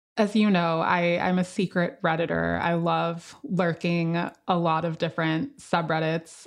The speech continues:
Um, I stay out of, like, ninety-nine percent of Reddit, but the one percent really, really gets where I'm coming from. So I spent a lot of time on the wedding planning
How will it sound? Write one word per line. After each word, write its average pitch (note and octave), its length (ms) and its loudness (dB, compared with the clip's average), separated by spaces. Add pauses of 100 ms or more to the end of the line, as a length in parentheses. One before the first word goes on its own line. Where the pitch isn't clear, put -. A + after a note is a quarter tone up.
(100)
Um, D#3+ 340 0
I E3 140 -2
stay F3 240 -2
out E3 180 2
of, D3+ 160 -4
like, - 380 -6 (240)
ninety-nine D#3 1500 2 (240)
percent - 480 0
of F3+ 120 -4
Reddit, G3+ 440 0
but F#3 160 -4
the F3+ 100 0
one E3 300 0
percent D#3+ 440 -2
really, D#3+ 640 0 (120)
really D#3 580 0 (280)
gets - 440 -2
where E3 120 2
I'm D#3+ 100 -2
coming E3 260 -2
from. A#3 360 0 (460)
So G3+ 200 0
I G3 160 0
spent A#3 300 -4
a G#3 60 0
lot E3+ 260 0
of E3+ 80 -6
time D#3+ 340 -2
on D#3 460 0 (160)
the F3 180 0
wedding D3+ 400 0
planning D#3 640 -4